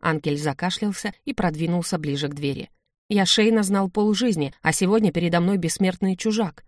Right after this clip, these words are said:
зарезавший трёх здоровых мужиков, как беспомощных свиней». «Бессмертных людей не существует». Антия оперлась на локоть и медленно поднялась на колени. Ей всё ещё было тяжело двигаться, тяжесть в груди никуда не делась. «Тогда как это объяснить?»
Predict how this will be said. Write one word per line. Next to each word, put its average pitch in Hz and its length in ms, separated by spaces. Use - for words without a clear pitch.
зарезавший 165 600
трёх 196 320
здоровых 156 420
мужиков, 160 480
как 170 160
беспомощных 156 640
свиней». 147 460
«Бессмертных 208 720
людей 190 300
не 240 120
существует». 220 800
Антия 202 380
оперлась 165 500
на 151 140
локоть 175 400
и 233 120
медленно 220 460
поднялась 147 520
на 147 120
колени. 147 440
Ей 190 260
всё - 180
ещё 196 240
было 185 260
тяжело 202 380
двигаться, 180 520
тяжесть 156 480
в 165 100
груди 165 340
никуда 160 360
не 143 160
делась. - 420
«Тогда 240 240
как 220 240
это 151 160
объяснить?» 156 640